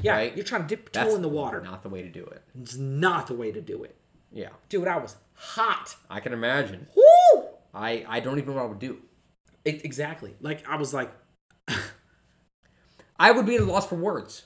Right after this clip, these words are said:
Speaker 1: Uh, this, that's what it
Speaker 2: You've
Speaker 1: was.
Speaker 2: summed it up better than I could have.
Speaker 1: I was like, it's, it's incredible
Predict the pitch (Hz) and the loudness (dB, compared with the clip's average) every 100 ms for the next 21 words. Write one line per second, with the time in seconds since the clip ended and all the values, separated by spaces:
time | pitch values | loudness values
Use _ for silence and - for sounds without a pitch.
0 | - 190 180 175 - 156 170 185 214 214 | -6 -4 -4 -6 -8 -8 -4 0 2 2
1 | - 220 220 214 160 160 151 131 104 - | 0 0 2 2 2 0 0 -4 -8 -10
2 | - - _ 120 117 - _ _ 196 202 | -16 -16 _ -10 -10 -14 _ _ -6 -4
3 | 202 - 190 - - 190 190 180 151 - | -4 -6 -10 -10 -8 -8 -6 -10 -10 -10
4 | 196 208 208 147 117 - | -2 0 0 -2 -8 -10